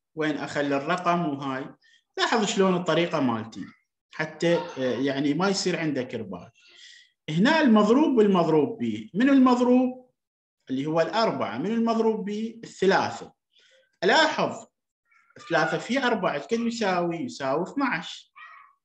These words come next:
زين، إذا ناتج الضرب طلع متكون من رقمين، وإحنا إذا قلنا طلع الناتج الضرب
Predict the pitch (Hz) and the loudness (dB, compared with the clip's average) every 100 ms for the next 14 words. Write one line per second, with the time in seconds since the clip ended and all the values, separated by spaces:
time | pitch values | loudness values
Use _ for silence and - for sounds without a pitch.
0 | - _ _ _ _ _ _ _ _ _ | -20 _ _ _ _ _ _ _ _ _
1 | _ _ _ _ _ _ _ _ _ _ | _ _ _ _ _ _ _ _ _ _
2 | _ _ _ - 113 - 143 139 127 147 | _ _ _ -18 -16 -12 -4 0 2 2
3 | 165 143 123 147 175 208 151 123 120 120 | 0 -6 -6 -4 -4 -2 -2 -2 -2 -6
4 | 113 160 196 226 160 151 160 - 120 123 | -4 -2 0 0 -2 -2 -2 -2 -4 -4
5 | 131 139 131 139 139 131 143 170 156 - | -4 -4 -4 -4 -2 0 0 -4 -4 -4
6 | 135 135 139 151 151 139 - 156 202 208 | -4 -2 -2 -4 -6 -10 -6 -2 0 -2